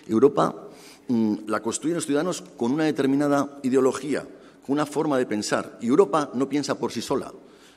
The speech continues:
Europa piensa por cómo piensan los ciudadanos, por la mayoría que les da a esos ciudadanos. Yo siempre he dicho que probablemente si el Parlamento Europeo actual hubiera tenido una mayoría diferente a la que ha tenido en esta, en esta ocasión,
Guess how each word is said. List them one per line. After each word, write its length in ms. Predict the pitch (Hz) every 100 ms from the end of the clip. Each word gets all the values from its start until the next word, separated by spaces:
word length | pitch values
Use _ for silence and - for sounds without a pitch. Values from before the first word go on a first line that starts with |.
| -
Europa 680 | 104 170 151 156 - - -
piensa 400 | 143 151 135 - - - - _ -
por 160 | 117
cómo 280 | - 175 151
piensan 340 | 160 160 -
los 140 | 90 -
ciudadanos, 420 | 90 82 80 -
por 180 | - 113
la 80 | 113
mayoría 440 | 117 113 151 127
que 100 | 87
les 120 | 85
da 60 | 82
a 20 |
esos 160 | 82 -
ciudadanos. 460 | 80 80 76 - - - -
Yo 80 | -
siempre 240 | 110 127 120
he 40 |
dicho 280 | 131 139 135 - - - - _ _ -
que 100 | -
probablemente 580 | - 90 98 113 120 110 - - - -
si 120 | -
el 80 | -
Parlamento 420 | 78 85 110 120
Europeo 280 | 110 113 107
actual 220 | - 117
hubiera 180 | 90 101
tenido 200 | 113 98
una 120 | 87
mayoría 420 | 85 92 110 104
diferente 540 | - 90 - 107 135
a 20 | 78
la 100 | 76
que 60 |
ha 80 | 101
tenido 220 | 113 117
en 80 | 87
esta, 260 | - 104 87
en 120 | 80
esta 180 | 90 110
ocasión, 400 | 110 104 127 143